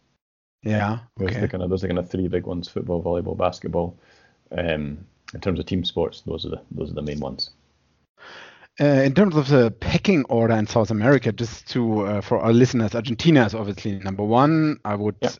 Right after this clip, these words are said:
Speaker 1: um, assume Ur-, Uruguay is number two, since they have been to
Speaker 2: Mm-hmm.
Speaker 1: one or two World Cups. Um,
Speaker 2: Yeah.
Speaker 1: I would have assumed Brazil, because I know Brazil played once or twice against Germany. So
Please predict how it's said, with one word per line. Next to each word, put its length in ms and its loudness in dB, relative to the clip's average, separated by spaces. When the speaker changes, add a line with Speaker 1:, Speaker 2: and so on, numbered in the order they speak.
Speaker 1:
um, 260 -2
assume 500 0
Ur-, 300 -2
Uruguay 460 6
is 80 0
number 220 -2
two, 360 4
since 260 0
they 80 4
have 180 -2
been 160 4
to 80 0
Speaker 2:
Mm-hmm. 80 0
Speaker 1:
one 100 2
or 60 -2
two 120 -12
World 220 4
Cups. 360 0
Um, 640 2
Speaker 2:
Yeah. 140 -20
Speaker 1:
I 180 2
would 140 6
have 100 0
assumed 400 -2
Brazil, 540 2
because 260 0
I 80 4
know 160 2
Brazil 340 4
played 280 2
once 180 -2
or 60 0
twice 320 -2
against 260 -2
Germany. 480 -2
So 580 0